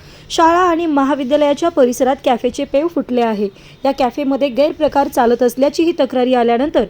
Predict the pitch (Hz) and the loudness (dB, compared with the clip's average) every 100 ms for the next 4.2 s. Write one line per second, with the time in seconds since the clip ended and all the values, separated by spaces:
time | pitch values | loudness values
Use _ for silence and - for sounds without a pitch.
0 | - - - 247 277 349 359 359 320 - | -8 -20 -4 0 2 2 2 2 2 2
1 | 269 285 285 240 269 277 240 247 247 254 | 2 2 2 2 2 -2 -2 0 0 0
2 | 294 294 214 226 302 339 269 247 254 262 | 0 0 0 2 2 2 0 0 0 -2
3 | 294 311 320 311 233 233 262 277 226 226 | -2 -2 0 0 0 0 -2 0 0 0
4 | 214 208 | -2 -6